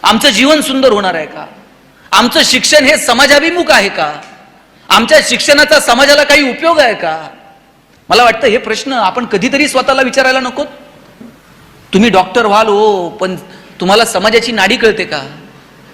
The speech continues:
तुम्ही इंजिनियर व्हाल, पण तुम्ही समाज अभियंते होऊ शकाल का? साहेब, कितीतरी सिव्हिल इंजिनियर आहेत, त्यांना कळतं ठाण्यात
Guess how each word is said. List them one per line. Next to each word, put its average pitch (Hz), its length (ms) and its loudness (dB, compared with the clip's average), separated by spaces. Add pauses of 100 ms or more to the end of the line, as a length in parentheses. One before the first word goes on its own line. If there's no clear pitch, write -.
(420)
तुम्ही 233 200 2
इंजिनियर 269 360 2
व्हाल, 233 300 2
पण 220 160 -6
तुम्ही 240 200 -8
समाज 247 340 0
अभियंते 254 380 0
होऊ 233 160 -2
शकाल 220 320 -2
का? 160 220 -8 (1600)
साहेब, 220 260 0
कितीतरी 254 380 -2
सिव्हिल 247 260 -4
इंजिनियर 240 320 -2
आहेत, 202 140 -4 (680)
त्यांना 214 200 2
कळतं 247 400 0 (240)
ठाण्यात 185 260 -2